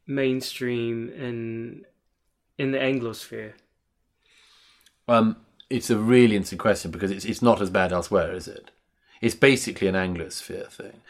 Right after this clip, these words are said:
Speaker 2: There are versions of it elsewhere. I mean, across Europe, most countries have bits of it, but nowhere.
Speaker 1: Sweden.
Speaker 2: Yeah, uh, but nowhere is it as bad as it is in the Anglosphere. I mean, a little example, but a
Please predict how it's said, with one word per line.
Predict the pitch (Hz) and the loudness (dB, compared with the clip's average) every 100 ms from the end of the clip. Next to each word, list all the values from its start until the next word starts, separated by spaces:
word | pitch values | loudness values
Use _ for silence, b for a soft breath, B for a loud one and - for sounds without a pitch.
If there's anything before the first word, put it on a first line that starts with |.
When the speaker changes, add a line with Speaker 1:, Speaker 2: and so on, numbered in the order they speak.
| B B | B B
Speaker 2:
There | 127 131 | 8 10
are | 170 170 | 10 8
versions | 147 151 127 117 | 8 6 6 0
of | 104 | 4
it | 101 | 6
elsewhere. | 92 90 98 95 | 6 4 4 4
I | |
mean, | 101 | 4
across | 98 120 104 - | 2 4 2 2
Europe, | 104 90 85 - | 2 4 2 0
most | 95 - | -2 0
countries | 98 90 87 | -2 -2 -4
have | 90 87 | -4 0
bits | 110 - - | -2 0 -10
of | 85 | -10
it, | - - _ | -12 -16 _
but | 107 | 0
nowhere. | 123 143 | 6 8
Speaker 1:
Sweden. | 139 120 107 113 - _ | 8 6 0 -8 -18 _
Speaker 2:
Yeah, | 135 156 165 196 B B B B | 0 6 6 6 B B B B
uh, | 151 | 6
but | 147 175 | 8 10
nowhere | 196 240 269 | 10 8 8
is | 247 | 4
it | 208 170 | 4 0
as | 165 | -4
bad | 151 160 156 147 135 | 0 2 4 2 0
as | 139 131 | -2 0
it | 127 | 0
is | 127 107 | 0 0
in | 113 | -2
the | 110 | 0
Anglosphere. | 107 104 104 - | -2 -2 -2 0
I | 120 | 2
mean, | 127 b b b - - - | 0 b b b -20 -16 2
a | 127 | 4
little | 135 131 117 | 8 8 8
example, | 98 95 95 90 92 | 6 4 4 2 -2
but | 90 98 - | 0 0 0
a | 101 101 | -10 -10